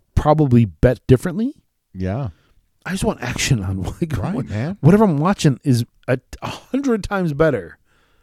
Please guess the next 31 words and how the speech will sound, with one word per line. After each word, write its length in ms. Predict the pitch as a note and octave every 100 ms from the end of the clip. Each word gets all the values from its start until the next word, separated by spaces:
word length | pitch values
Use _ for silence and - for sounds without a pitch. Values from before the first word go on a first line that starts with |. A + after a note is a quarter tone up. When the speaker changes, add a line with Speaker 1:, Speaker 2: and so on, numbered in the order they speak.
| _ _ _
Speaker 1:
with 160 | C3 B2+
action, 480 | D#3+ D#3 - G#2+ D2 _ _ _ -
right? 240 | B2 C3 _ _ _
Like, 160 | D3 D3
for 160 | F#3 F3+
example, 380 | D3 B2 - -
I'll 80 | C#3
give 100 | C3+
you 40 |
an 20 |
example. 360 | A#2 G2+ D2 - _ -
Speaker 2:
Okay. 200 | G2+ C#3
Speaker 1:
This 140 | C#3+
whole 280 | - G#3+ A#3+
week, 400 | G#3+ C3 - - _ _ _ _ -
up 200 | C#3+ -
till 260 | D#3 C#3+
it 40 | C3+
was 140 | A#2+
Monday 400 | B2 D3+ F#3+ G3
through 680 | E3+ F3 E3 D#3+ D#3 D3+ D#3 _ _ _ _ _
Thursday, 460 | F3+ C#3 A2 F2+ F2+
there 120 | C3
were 100 | A#2+
Speaker 2:
Mm-hmm. 80 | E3+
Speaker 1:
E 80 | D#3+
P 180 | -
L 160 | G3+ G3
games 400 | C3 A#2 A#2+ A#2 -
every 220 | B2+ D3
day. 300 | C3 E2+ -